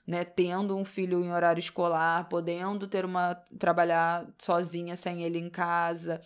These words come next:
recuperar a minha atividade física, o meu, cara, minha sanidade mental, porque o dois mil e vinte e um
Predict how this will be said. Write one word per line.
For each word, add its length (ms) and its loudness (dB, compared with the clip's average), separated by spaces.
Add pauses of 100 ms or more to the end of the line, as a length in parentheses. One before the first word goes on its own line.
(500)
recuperar 1000 6
a 40 0
minha 420 -2
atividade 540 2
física, 920 -2
o 80 0
meu, 520 -4 (120)
cara, 300 4
minha 160 -4
sanidade 760 6
mental, 500 2
porque 320 -6
o 60 -2
dois 200 -4
mil 160 -6
e 40 -6
vinte 240 -10
e 60 -8
um 280 -6